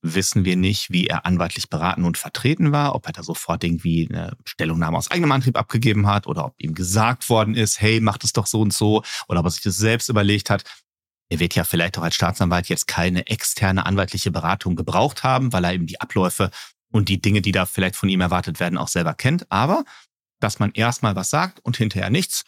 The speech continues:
das, ja, kommt manchmal vor,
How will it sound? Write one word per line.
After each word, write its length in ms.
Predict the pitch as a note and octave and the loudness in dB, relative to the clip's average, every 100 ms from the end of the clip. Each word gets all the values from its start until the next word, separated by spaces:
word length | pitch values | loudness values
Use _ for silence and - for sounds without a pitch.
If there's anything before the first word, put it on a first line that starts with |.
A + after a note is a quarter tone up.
| _ - | _ -2
das, 480 | E3+ C3 - - - | 0 0 -2 -4 -8
ja, 280 | - C3 C#3 - _ _ | 0 2 0 -8 _ _
kommt 240 | - C#3+ | -2 0
manchmal 360 | D3 B2+ B2 G#2 | 2 2 2 0
vor, 360 | - D3 D3 | 2 4 4